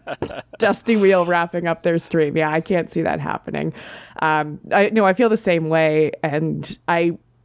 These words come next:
was kind of burnt out after season one wrapped, and I think it probably wasn't until Jordan Con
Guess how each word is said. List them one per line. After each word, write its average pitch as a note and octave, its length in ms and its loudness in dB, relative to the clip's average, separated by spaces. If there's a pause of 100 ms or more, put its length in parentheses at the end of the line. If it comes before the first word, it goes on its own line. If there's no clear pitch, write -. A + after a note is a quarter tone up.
(120)
was G3 180 0
kind G3+ 240 0
of F3+ 120 -2
burnt E3+ 280 0
out D#3 380 2
after D3+ 680 -2 (460)
season F3 420 2
one D#3+ 200 2
wrapped, D3+ 600 -2
and F3+ 160 4
I E3+ 140 0
think G3 260 0
it A#3+ 120 -2
probably F3+ 420 0
wasn't E3 320 0
until D#3 600 0
Jordan E3 500 0
Con G#3+ 480 2